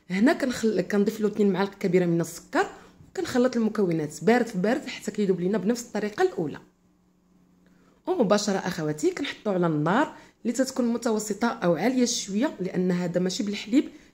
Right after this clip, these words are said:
غير بالعصير ديال البرتقال. فكنبقى نخلط بشويه بشويه وكنحطو جانبا، آه، كنخليه على النار بيد ما نحضروا الطبقه ديال الفواكه. صافي، انا كنخليه على النار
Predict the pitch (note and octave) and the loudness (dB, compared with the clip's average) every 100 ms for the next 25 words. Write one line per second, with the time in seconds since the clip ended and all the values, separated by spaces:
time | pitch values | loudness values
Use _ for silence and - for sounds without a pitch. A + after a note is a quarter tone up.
0 | - A#3 B3 G3+ F3+ G3+ F4 G3+ F#3+ D3+ | -4 -2 0 2 0 0 -4 0 0 2
1 | D#3+ - D3+ F3+ - _ - - - B3 | -4 -8 -14 -16 -20 _ -20 -20 -6 0
2 | C4 B3+ B3+ B3 A#3+ A#3 F#3 - A3 G#3+ | 0 0 -4 -2 -2 -2 -6 -2 0 0
3 | - G3 F#3 F4+ - C4 C#4 C#4 - - | -2 -4 0 -2 -4 -12 -8 -8 -8 -2
4 | A#3 G#3+ G3 F3 C#4 - - - _ F3+ | 2 2 2 2 0 0 -18 -20 _ 2
5 | F3+ A3+ A3 G#3+ G3+ E3 D#3+ F3 E4 G#3+ | 2 2 -2 2 2 2 2 0 0 0
6 | G3+ A#3 D4 - - E3 C4+ E4+ B3 G#3 | 2 2 2 -2 -8 -4 -2 -2 -2 -2
7 | A3+ E4+ D4+ - D#3 - - - _ _ | -2 0 0 -2 -6 -8 -14 -20 _ _
8 | _ _ _ - - F#3 G3+ G3+ G#3+ C4 | _ _ _ -20 -6 -4 0 2 2 2
9 | C4+ B3 A#3+ A#3+ G3 G#3+ B3 G#4 | 0 0 4 4 4 2 2 0